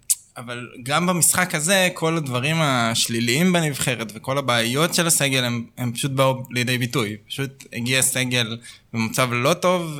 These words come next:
עם בעיה מאוד קשה בהגנה, ובלי פשוט חוליית הגנה, אה,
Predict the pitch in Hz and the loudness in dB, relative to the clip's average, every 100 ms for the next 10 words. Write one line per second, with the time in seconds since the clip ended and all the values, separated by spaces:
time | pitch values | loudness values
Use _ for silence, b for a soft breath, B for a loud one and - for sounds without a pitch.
0 | - 110 110 107 107 107 107 107 113 117 | -8 -4 -2 -2 -4 -6 -4 -2 0 0
1 | 95 127 131 123 - 123 117 117 110 113 | -2 -6 -4 -2 0 0 0 -2 -4 -2
2 | 127 131 110 113 107 117 _ - 110 120 | 0 0 -2 -10 -14 -20 _ -20 -12 -4
3 | 135 - - 117 117 - _ B B B | -2 -2 -4 -6 -6 -8 _ B B B
4 | - 117 117 123 120 117 120 120 110 107 | -8 -2 0 0 0 2 2 2 2 -2
5 | 107 110 | -4 -4